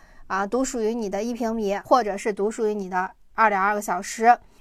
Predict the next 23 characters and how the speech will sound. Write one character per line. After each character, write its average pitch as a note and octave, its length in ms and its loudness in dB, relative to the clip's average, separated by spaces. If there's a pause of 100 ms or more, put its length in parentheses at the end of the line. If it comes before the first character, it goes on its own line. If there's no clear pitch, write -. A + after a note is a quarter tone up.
也 D#4 180 8
欢 F#4+ 240 6
迎 E4 180 0
你 D4+ 140 -2
扫 A#3+ 260 2
描 A#3 220 -2
show E4 240 6
notes D#4 320 0
的 A#3+ 80 -2
二 C4+ 260 2
维 A#3 200 -6
码 A#3+ 260 -2
和 G#3+ 160 -4
Tizo B3 420 -6
分 C4+ 280 -6
享 G3 280 -2
你 F#3 80 -6
的 E3 140 -8
关 C4 320 -4
注 D4 180 -2
和 G#3+ 220 -4
思 - 180 -6
考。 - 300 -6